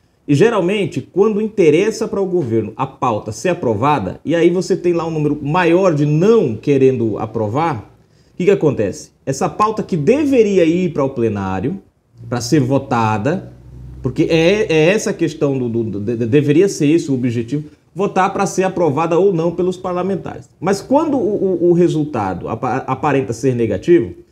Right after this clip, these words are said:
aí você segura a pauta. A pauta não vai mais, igual a pauta das fake news, o projeto das fake news, ele, o P L das fake, ele não ia passar.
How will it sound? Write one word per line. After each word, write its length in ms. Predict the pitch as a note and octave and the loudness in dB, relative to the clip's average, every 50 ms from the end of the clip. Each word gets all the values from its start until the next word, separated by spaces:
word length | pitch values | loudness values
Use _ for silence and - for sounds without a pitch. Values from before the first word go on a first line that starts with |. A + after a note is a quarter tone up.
| _ _ _ _ _ _ | _ _ _ _ _ _
aí 180 | - F3 G3 G#3 | -2 0 0 0
você 260 | G3 G#3+ G#3+ - G3+ | 0 0 0 0 0
segura 640 | G3 - - - C4 G#3 E3 F#3 A3+ A3 D#3 A#2 G#2+ | 0 0 0 0 0 0 0 0 2 2 2 2 0
a 60 | G2+ | -2
pauta. 360 | - G2 F2 - - - _ _ _ _ _ _ _ _ _ _ _ _ | -4 -6 -8 -8 -10 -12 _ _ _ _ _ _ _ _ _ _ _ _
A 60 | - | -10
pauta 320 | A2+ A2+ D3 C#3+ C#3+ D#3 C#3 | -2 0 0 2 2 2 0
não 220 | C3+ C#3 D3+ E3+ | 0 0 0 0
vai 160 | D3+ F#3 F#3+ | 0 -2 -2
mais, 280 | G#3+ F#3 E3 C#3 A#2+ A#2+ | -2 -2 -2 0 0 0
igual 240 | C3+ A#2+ A2+ D#3 F3 | 0 0 0 0 0
a 40 | E3+ | 0
pauta 260 | E3+ E3 E3 D#3 D#3+ | -2 -2 -2 -2 -2
das 180 | D#3 E3+ D#3 | -4 -4 -2
fake 280 | - F3 F3 E3+ - F3 | 0 0 0 0 -2 -4
news, 240 | E3 D#3 C#3+ A#2 G#2 | -4 -2 -2 -2 -2
o 60 | G#2 | -4
projeto 400 | - - B2+ A#2+ A2 B2+ B2 - | -6 -4 -4 -2 -2 -2 -2 -4
das 180 | - A#2+ A2+ - | -4 -8 -6 -4
fake 240 | C3 C3 C3 - | -6 -6 -4 -6
news, 220 | D3+ C3+ A2+ G#2 A2 | -4 -4 -2 0 0
ele, 140 | C3 C3+ - | 0 0 0
o 60 | B2 | -2
P 160 | - - C3+ | 0 2 2
L 120 | C3 A#2 | 2 2
das 120 | A#2 B2 A#2 | 0 -2 -4
fake, 220 | A#2 C3 C3+ - _ _ _ - | -4 -6 -8 -10 _ _ _ 2
ele 160 | G#3 A3 A3 | 4 4 4
não 140 | G3+ F3+ E3 | 4 4 2
ia 120 | D#3 D#3+ | 2 0
passar. 420 | D#3 A3+ A#3 - - F#3 F#3 F#3+ | -2 -4 -8 -8 -6 -8 -8 -8